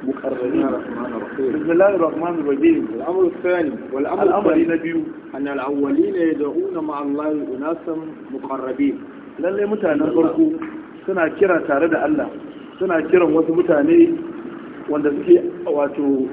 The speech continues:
Speaker 1: muqarrabai a wajen Allah. In an ce mutane muqarrabai, su ne mutanen da suke kusa da Allah subhanahu wa ta'ala sosai.
Speaker 2: Na'am. Imma anbiya.
Speaker 1: Su wane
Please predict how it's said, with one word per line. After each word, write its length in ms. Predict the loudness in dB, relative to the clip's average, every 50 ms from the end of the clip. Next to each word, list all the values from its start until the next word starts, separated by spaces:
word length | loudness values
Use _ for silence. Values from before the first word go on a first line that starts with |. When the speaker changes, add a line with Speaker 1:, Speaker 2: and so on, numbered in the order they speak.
| -6 -4
Speaker 1:
muqarrabai 500 | -2 -2 0 0 0 0 2 2 2 2
a 80 | 4 4
wajen 240 | 2 2 0 0 0 0
Allah. 240 | 0 0 0 -2 -4 -6 -10 -12 -12 -14 -14 -14 -16 -16 -16 -16 -16 -10 -6
In 100 | -2 0
an 140 | 0 2 4
ce 80 | 4
mutane 340 | 4 4 4 2 2 2 0
muqarrabai, 540 | 0 -2 -2 -2 -2 -2 -2 0 0 0 0
su 80 | 0 0
ne 60 | 0 0
mutanen 420 | -2 0 0 0 2 2 0 -2 -4
da 40 | -6 0
suke 140 | 2 2 4 4 4
kusa 200 | 2 4 4 2
da 100 | 2 2
Allah 220 | 2 2 2 0 0 -4
subhanahu 340 | -6 -4 -4 -4 -4 -2 -2
wa 120 | -2 -4 -4
ta'ala 220 | -6 -6 -6 -4 -4 -6
sosai. 320 | -8 -8 -6 -6 -8 -8 -10 -16 -20 -20 -18 -16 -12
Speaker 2:
Na'am. 220 | -10 -10 -10 -12 -14 -16 -18 -20 -20 -20 -20 -20 -20 -20 -20 -20 -20 -20 -20 -20 -20 -20 -20 -20 -20 -20 -20 -20 -2 2
Imma 420 | 2 2 2 2 2 2 2 2 2 0
anbiya. 400 | -2 0 2 2 2 2 0 -4 -8 -14 -16 -18 -18 -20 -18 -10
Speaker 1:
Su 80 | -2 2
wane 240 | 2 4 4 2